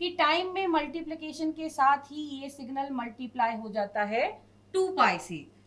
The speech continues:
तो ये है frequency convolution property। अगली प्रॉपर्टी फूरियर ट्रांसफॉर्म की, जो कि है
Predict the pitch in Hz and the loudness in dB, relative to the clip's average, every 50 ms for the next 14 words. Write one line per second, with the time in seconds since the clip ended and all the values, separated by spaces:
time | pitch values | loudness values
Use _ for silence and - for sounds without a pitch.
0 | - - 349 349 320 349 392 415 381 320 349 370 403 - - 294 294 277 - - | -10 -4 0 2 4 4 4 4 2 2 0 0 0 -2 -8 -8 -8 -8 -8 -8
1 | 285 285 285 294 294 - - 349 370 381 370 381 302 262 254 254 240 233 233 226 | -8 -8 -8 -8 -8 -10 -8 -8 -8 -8 -6 -2 -2 0 0 0 -2 -2 -4 -4
2 | 233 233 233 233 233 247 285 320 349 320 - 240 233 208 202 - 214 208 196 202 | -4 -8 -8 -8 -6 -2 0 0 0 -2 -2 -4 -4 -4 -4 -6 -8 -10 -10 -8
3 | - 277 339 403 440 - - - - _ _ - - - - - - 269 302 311 | -6 -4 -4 -4 -4 -6 -10 -18 -20 _ _ -20 -20 -20 -8 2 6 6 8 8
4 | 403 427 453 453 440 381 349 370 359 349 349 349 349 370 359 359 370 370 370 370 | 10 8 8 8 6 4 2 4 6 6 6 6 6 4 4 4 4 4 0 -2
5 | - - - - - - - - - - - - - - - _ - - - - | -4 -10 -18 -20 -20 -20 -20 -20 -20 -20 -20 -20 -20 -20 -20 _ -20 -20 -12 -4
6 | - 311 320 320 330 349 339 339 339 320 277 262 269 269 269 - - 277 269 262 | 0 2 4 6 10 10 10 10 10 8 6 6 6 4 0 -2 0 0 2 2
7 | 262 247 254 269 254 247 208 247 269 277 277 294 302 277 294 302 302 | 2 0 -2 0 -2 -2 0 -2 -4 -4 -4 -6 -6 -4 -2 2 2